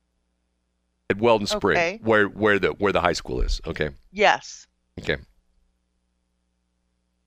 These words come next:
Speaker 2: I'm trying to find Nelly tickets for my daughter.
Speaker 1: At the Town and Country Fair?
Speaker 2: No, anywhere in Saint Louis.
Speaker 1: Have you heard that rumor?
Speaker 2: She's turning forty.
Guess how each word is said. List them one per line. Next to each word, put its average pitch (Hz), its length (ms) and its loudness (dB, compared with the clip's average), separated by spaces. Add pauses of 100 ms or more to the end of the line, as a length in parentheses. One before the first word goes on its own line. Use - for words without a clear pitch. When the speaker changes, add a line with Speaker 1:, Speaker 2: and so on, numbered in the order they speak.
(1300)
Speaker 2:
I'm 247 100 -8
trying 269 220 -2
to 240 80 -6
find 196 320 0
Nelly 180 320 2
tickets - 720 -6 (160)
for - 180 -6
my 170 160 2
daughter. 143 560 2 (1000)
Speaker 1:
At - 140 0
the - 80 -8
Town 110 180 4
and 107 100 -2
Country 107 220 -2
Fair? 101 320 -2 (1300)
Speaker 2:
No, 208 440 8
anywhere 196 480 0
in 170 120 -8
Saint 156 360 -8
Louis. 151 220 -6
Speaker 1:
Have 120 80 0
you 127 80 4
heard 135 120 4
that 117 120 4
rumor? 110 260 0
Speaker 2:
She's 254 240 0
turning 269 400 4
forty. 190 640 -2